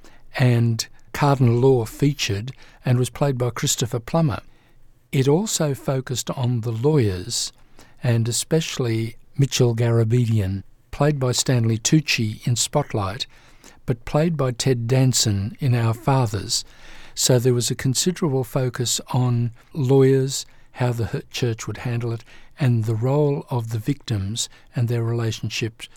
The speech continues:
with the priests, especially scenes of some of the men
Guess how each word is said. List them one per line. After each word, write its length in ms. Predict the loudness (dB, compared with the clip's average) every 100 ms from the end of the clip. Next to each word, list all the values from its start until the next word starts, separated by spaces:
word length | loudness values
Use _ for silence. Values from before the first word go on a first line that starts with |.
| _ -8
with 200 | -4 -4
the 80 | -6
priests, 600 | -8 0 0 0 -6 -6 _ -20 -6
especially 920 | -4 -2 -2 -2 -4 -6 -6 -6 -10 _ _ -20 -20 -4
scenes 680 | 0 4 6 6 4 0
of 360 | -2 -2 -4 -12 _ -20 -20 -10
some 400 | -4 2 4 4
of 140 | 2
the 80 | 0
men 500 | 2 2 2 0